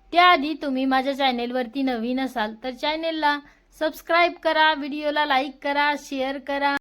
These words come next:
चला तर वळूया आता रेसिपीकडे. इथे मी मोड आलेली मटकी घेतलेली आहे. मटकी साधारण दोनशे ग्रॅम घेतली असेल. तर इथे तुम्ही पाहू शकता मटकीला किती छान मोड आलेले आहेत.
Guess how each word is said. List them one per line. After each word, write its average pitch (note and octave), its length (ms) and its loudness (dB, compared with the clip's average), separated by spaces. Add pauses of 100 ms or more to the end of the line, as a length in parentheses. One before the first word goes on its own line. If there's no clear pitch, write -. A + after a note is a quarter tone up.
(580)
चला C#4 280 10
तर D#4 200 6
वळूया D4+ 460 8
आता C#4+ 280 4
रेसिपीकडे. C4+ 920 2 (340)
इथे C#4 260 0
मी D#4 260 2 (160)
मोड C4+ 300 6
आलेली D4 440 2
मटकी C4+ 440 0
घेतलेली C#4 480 0
आहे. C4+ 400 6 (380)
मटकी C4 360 -4
साधारण D#4+ 640 2
दोनशे C#4+ 440 0
ग्रॅम D#4 280 2
घेतली C#4+ 380 -2
असेल. C4+ 420 0 (840)
तर C#4+ 60 0
इथे D4 220 -2
तुम्ही D#4 240 -4
पाहू D4 320 2
शकता D4 400 -2
मटकीला C#4 540 0
किती C#4+ 460 -6
छान C#4+ 380 0
मोड D4 340 2
आलेले C#4+ 360 4
आहेत. C#4 400 2